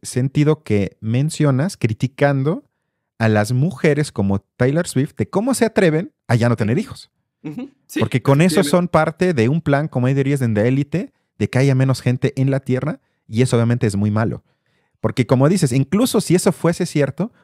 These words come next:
Speaker 1: pues ¿cuál es el problema? Que seamos un poco <laughs> menos, no pasa nada. Y ni siquiera es cierto, porque hay muchos países donde nace mucha gente. ¿Y cuál es el problema? Que entonces apoyes la migración para que esa gente venga y todos felices. Pero bueno, más allá de eso,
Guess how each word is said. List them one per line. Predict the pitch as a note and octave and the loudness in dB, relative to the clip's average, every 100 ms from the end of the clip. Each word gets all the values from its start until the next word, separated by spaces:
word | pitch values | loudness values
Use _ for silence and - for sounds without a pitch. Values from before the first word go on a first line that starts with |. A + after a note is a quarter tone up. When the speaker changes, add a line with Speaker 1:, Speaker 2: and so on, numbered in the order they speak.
| - | -8
Speaker 1:
pues | A2+ | -2
¿cuál | - D3+ | 2 2
es | - | 2
el | F#2 | -2
problema? | - A2+ B2 | -2 -2 -2
Que | F2+ | -2
seamos | G#2+ B2+ B2+ | 0 0 0
un | |
poco | A#2+ - - | -4 -6 -4
<laughs> | |
menos, | A#2+ A2+ - - - - - | -2 -2 -4 -8 -8 -6 -4
no | B2 | -2
pasa | B2 - | 0 0
nada. | A#2+ G#2+ A#2 - - C#3+ - | -2 -4 -6 -8 -18 -12 -2
Y | G#3+ | 2
ni | G#3+ | 4
siquiera | F3+ A3+ C4+ | 2 2 0
es | B3 | 2
cierto, | G#3+ A3 | 0 0
porque | C3+ A#2+ | -2 0
hay | D#3+ | 0
muchos | F3 G3+ | -2 -4
países | - D3+ D#3 | -2 -2 0
donde | A2+ G#2+ | -2 0
nace | C3 D#3 | -2 -2
mucha | B2+ D3+ C#3 | -2 0 0
gente. | C#3 C3 - - _ _ _ _ | 0 -4 -6 -10 _ _ _ _
¿Y | A#2+ | -6
cuál | A#2 C#3 D#3 | 2 2 2
es | - | 2
el | A2+ F#2 - _ _ - | 0 0 -6 _ _ -2
problema? | C3+ E3 E3 E3+ | 2 4 2 2
Que | - | 0
entonces | A2+ A2+ C#3+ B2 C3 | 0 2 0 0 0
apoyes | A2 B2+ C3+ D3+ F3+ | 0 0 0 0 -4
la | - F#2+ F2+ | -4 -2 -2
migración | A#2 F3 G#3 - E3+ E3+ | -2 -2 -2 0 0 0
para | F#2 | -2
que | - | -4
esa | A2 C#3+ | -4 -6
gente | - D3 D3 | -6 -4 -4
venga | D3 D#3+ - - | -4 -4 -6 -6
y | A#2+ | -6
todos | - C3 C#3+ | 0 2 2
felices. | C3+ D#3 A2+ | 0 -2 -4
Pero | - A#2+ | -2 2
bueno, | C3+ F#2 - _ _ | 2 0 -8 _ _
más | - E3+ A3 | -4 -2 0
allá | G#3 G3 | 2 2
de | E3+ | 0
eso, | D#3+ F#3+ | 0 -2